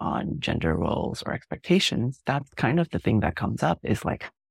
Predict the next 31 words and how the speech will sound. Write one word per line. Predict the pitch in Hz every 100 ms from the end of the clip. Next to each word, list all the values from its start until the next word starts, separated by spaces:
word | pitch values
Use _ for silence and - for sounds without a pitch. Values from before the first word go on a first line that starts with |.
| _ _ _ _ _ _
"But | - 60
what | -
will | 151
people | - 135 120 -
think | 147 -
of | -
me? | - - -
People | 131 - 104
will | 104
think | 107 110
of, | 104 135
I'm | 110 110
less | 113 -
of | 165
a | 170
woman, | 175 180 175 175 165
I'm | -
less | 131 -
of | 143
a |
man, | 147 147 139 147
I'm | 110
less | 127 -
of | -
a |
person." | - - 123 - 175 160 160 - _ _ _ _ _ _ _ _ - 147
Because, | 151 123 -
uh, | -
again, | - 143 180
uh, | 127
like, | 113